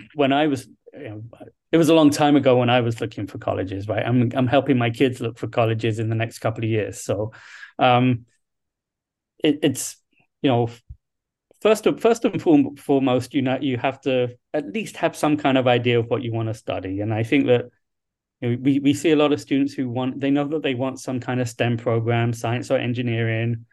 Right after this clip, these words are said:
um, but they don't know, may-, maybe, maybe they don't know exactly what they want to do within that, that general field of s-, stem.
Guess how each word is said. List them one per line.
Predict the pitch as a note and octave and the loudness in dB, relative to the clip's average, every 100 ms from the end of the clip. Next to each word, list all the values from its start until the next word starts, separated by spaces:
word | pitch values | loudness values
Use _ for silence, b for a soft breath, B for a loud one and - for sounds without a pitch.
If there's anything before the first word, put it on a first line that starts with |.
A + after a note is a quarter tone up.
| _ _ _ _ - | _ _ _ _ -6
um, | A#2 A2+ A#2 A2+ A#2 - | -2 -2 -2 -4 -8 -14
but | B2 C3 B2+ | -14 -4 0
they | C3 | 2
don't | C#3 B2 | 2 2
know, | B2 B2 | 0 -2
may-, | B2 C3 | -4 -4
maybe, | C3 A#2+ - _ | -6 -10 -14 _
maybe | C3+ B2 | -10 -4
they | B2 | -4
don't | A#2+ B2+ | -4 -4
know | A#2 | -4
exactly | A#2 A#2+ A2+ A#2+ B2+ | -6 -4 -4 -2 -4
what | A2 A2 A#2 - | -2 -2 -2 -2
they | A#2 | -2
want | A2+ A2+ | 0 0
to | A#2 | 0
do | A2+ G#2+ | 0 -2
within | A2 A2+ A2 | -2 -2 -4
that, | G#2 G#2 - - | -4 -6 -6 -6
that | A2 | -8
general | A#2 B2+ A2 G#2 G2+ | -4 -2 0 -2 -6
field | - A2+ G2+ G#2 | -4 -4 -4 -6
of | G#2 G#2 | -8 -10
s-, | - - | -16 -16
stem. | - A#2+ G#2 F#2 | -6 -4 -4 -8